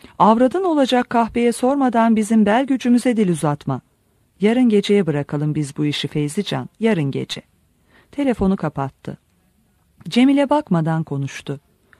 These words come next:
Karı sandım da umutlandım. Vay canına, tüh. Karı arıyoruz sabahtan beri. Çingene Feyzi telefon ediyor. Akıl edip karı isteyemiyorum.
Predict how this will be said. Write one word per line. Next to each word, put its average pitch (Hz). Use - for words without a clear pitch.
Karı 233
sandım 185
da 202
umutlandım. 165
Vay 220
canına, 131
tüh. 190
Karı 320
arıyoruz 165
sabahtan 156
beri. 151
Çingene 262
Feyzi 175
telefon 156
ediyor. 143
Akıl 330
edip 269
karı 208
isteyemiyorum. 143